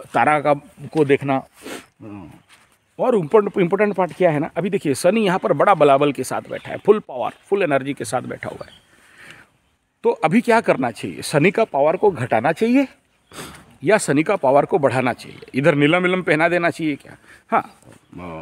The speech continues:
लग्न और मकरू के हिसाब में तो ठीक है, लेकिन इधर मीन राशि का भी तो है।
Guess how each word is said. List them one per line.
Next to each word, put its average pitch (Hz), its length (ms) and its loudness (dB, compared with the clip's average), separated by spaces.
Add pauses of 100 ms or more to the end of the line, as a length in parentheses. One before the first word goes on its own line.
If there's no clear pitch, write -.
(1040)
लग्न 202 400 2
और 220 460 2 (800)
मकरू 190 360 0
के 196 200 4
हिसाब 170 300 2
में 180 160 -2
तो 196 300 0 (400)
ठीक 202 160 -4
है, - 120 -16 (840)
लेकिन 240 220 4
इधर 233 200 6
मीन 247 260 2
राशि 208 220 0
का 165 100 2
भी 151 100 -4
तो 143 140 -2
है। 165 160 -2